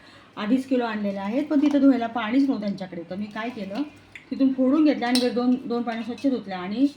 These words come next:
अ, सुती कापडावर पसरवल्या आणि सुकून घेतल्या छान अशा हवेशीर. आता म्हणजे त्या छान असं कडक झाल्या छान मस्तपैकी, काही झालं नाही त्यांना. आता तर मग आपण त्याच्यामध्ये आता आपल्याला मीठ टाकायचं आहे, खडे मीठ, खडे मीठ टाकून ठेवायचं आहे आपल्याला त्याच्यामध्ये.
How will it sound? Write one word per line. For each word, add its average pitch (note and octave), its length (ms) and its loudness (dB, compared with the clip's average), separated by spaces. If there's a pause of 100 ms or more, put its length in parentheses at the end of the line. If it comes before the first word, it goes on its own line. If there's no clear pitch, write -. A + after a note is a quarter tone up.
(420)
अ, G#3+ 220 -4
सुती C4 300 0
कापडावर A#3 360 0
पसरवल्या A#3+ 560 -2
आणि A3+ 260 -6
सुकून D4 420 2
घेतल्या G3 340 0
छान G3 160 -8
अशा G3 180 -10 (180)
हवेशीर. G3+ 440 -4 (680)
आता G#3 120 -6
म्हणजे A3+ 180 -6
त्या A3+ 180 -6
छान B3 200 -2 (180)
असं G#3+ 120 -8
कडक C#4+ 360 0
झाल्या G3 300 -6
छान F#3+ 140 -8
मस्तपैकी, F#3 600 -10 (540)
काही A#3 140 0
झालं A#3+ 180 0
नाही G3 140 -4
त्यांना. F3+ 280 -10 (400)
आता F#3+ 200 -6
तर B3+ 40 0
मग B3 120 2
आपण A3+ 220 -4
त्याच्यामध्ये A#3+ 400 -2
आता A3 260 -6
आपल्याला A3+ 280 -6
मीठ B3 240 2 (100)
टाकायचं G3 380 -8
आहे, F#3 280 -10
खडे A3 140 -6
मीठ, G#3+ 160 -10 (960)
खडे B3 160 -2
मीठ B3+ 200 0
टाकून A#3 280 -6
ठेवायचं G3+ 400 -2
आहे F3+ 100 -8
आपल्याला F3 260 -12
त्याच्यामध्ये. F#3 680 -10